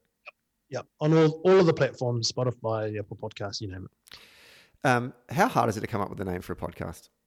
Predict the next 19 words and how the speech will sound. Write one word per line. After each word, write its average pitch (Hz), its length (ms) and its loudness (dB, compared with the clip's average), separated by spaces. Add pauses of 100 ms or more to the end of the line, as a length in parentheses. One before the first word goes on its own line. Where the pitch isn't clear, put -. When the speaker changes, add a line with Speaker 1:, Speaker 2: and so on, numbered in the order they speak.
(520)
Speaker 1:
Oh, 113 200 -10 (260)
God. 127 160 -14 (340)
Uh, 123 180 0
the 117 80 -4
Pick 175 140 2
Up 180 80 4
the 160 80 -2
Pace 151 240 4
podcast. - 800 -4
Speaker 2:
That's 113 120 -6
a - 40 -8
good 131 80 0
Speaker 1:
We 139 100 4
Speaker 2:
name. 143 240 2 (400)
Speaker 1:
came 143 180 2
up 135 160 0
with 127 460 -2
that 117 280 -2
name 117 480 -6